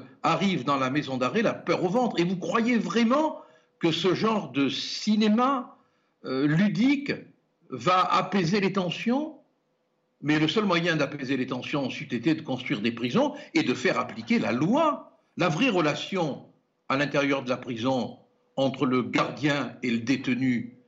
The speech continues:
c'est la loi, le code de procédure pénale, la règle pénitentiaire. Qu'est-ce qu'on veut d'autre ? Qu'est-ce qu'il faut d'autre pour, euh,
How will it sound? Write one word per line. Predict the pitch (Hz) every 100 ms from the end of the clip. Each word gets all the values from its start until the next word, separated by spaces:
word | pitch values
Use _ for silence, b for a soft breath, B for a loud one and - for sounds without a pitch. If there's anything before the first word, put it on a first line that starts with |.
| _ _ _ _
c'est | - - 196 180 - -
la | 107
loi, | 131 233 294 262 -
le | 123
code | 127 185 135
de |
procédure | 139 135 135 117 123
pénale, | - 151 214 262 208 98
la | 127
règle | 139 147 113
pénitentiaire. | 117 113 214 202 - 262 254 - B B B
Qu'est-ce | - 226
qu'on | 226 165
veut | 180
d'autre ? | 185 208 208 - 98 - _ _ _ _ _ _ -
Qu'est-ce | 233 -
qu'il | 233
faut | - 220
d'autre | 160 220 226 -
pour, | 107 165 170 131
euh, | 147 139 117 B